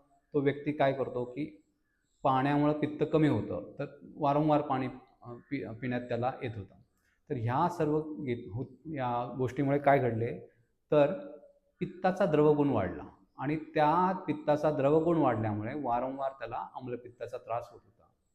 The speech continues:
ट्रीटमेंटमध्ये विशेष मी काही, अ, अ, विशेष, अ, विशेष असे काही उपचार केले नाहीत.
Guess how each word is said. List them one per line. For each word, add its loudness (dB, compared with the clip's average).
ट्रीटमेंटमध्ये 2
विशेष 0
मी -2
काही, 2
अ, -6
अ, -12
विशेष, -4
अ, -8
विशेष 0
असे -6
काही -6
उपचार -2
केले -4
नाहीत. -6